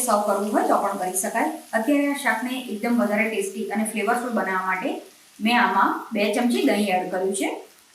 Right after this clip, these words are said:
ઓપ્શનલ છે, દહીં વગર પણ આ શાક બનાવી શકાય. અને તમારે આમાં જો પનીર નાખીને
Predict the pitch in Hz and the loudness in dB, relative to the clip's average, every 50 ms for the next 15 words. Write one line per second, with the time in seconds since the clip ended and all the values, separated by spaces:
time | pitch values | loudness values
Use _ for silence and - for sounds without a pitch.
0 | - 160 - 220 - - 277 277 285 - 302 330 294 - 208 220 220 208 190 208 | 0 0 2 2 2 2 2 4 4 2 2 0 2 2 2 2 0 0 -2 -2
1 | 214 - 302 247 208 - - - 226 233 - 240 - 185 185 185 185 185 - - | -2 -2 0 0 0 0 0 0 0 0 0 0 0 0 -2 -2 0 -2 -2 -2
2 | - - 233 330 381 415 440 - - - - 208 208 202 202 202 208 208 208 214 | 0 0 0 0 -2 -4 -8 -12 -8 -2 0 2 2 2 0 -2 0 0 2 2
3 | 220 226 226 226 226 220 220 247 240 - 220 208 214 220 226 - 240 220 - 262 | 2 2 2 2 2 0 0 -2 0 0 0 2 2 0 0 0 0 0 0 0
4 | 240 240 | 0 0